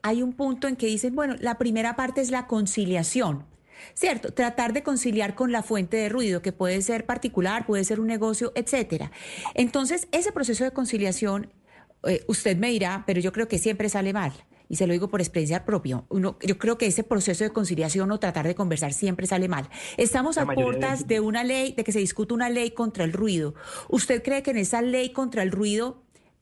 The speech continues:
Speaker 1: ese proceso de conciliación debe ir ahí o ya se debe, o sea, dadas las experiencias que hay y, y, pues, y la violencia que hay detrás de estas conversaciones de ruido,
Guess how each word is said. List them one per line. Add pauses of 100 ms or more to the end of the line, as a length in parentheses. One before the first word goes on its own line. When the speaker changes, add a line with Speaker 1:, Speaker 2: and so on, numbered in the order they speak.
Speaker 1:
ese
proceso
de
conciliación (300)
debe
ir
ahí (160)
o
ya
se
debe,
o
sea,
dadas
las
experiencias
que
hay
y,
y,
pues,
y
la
violencia
que
hay
detrás
de
estas
conversaciones
de
ruido,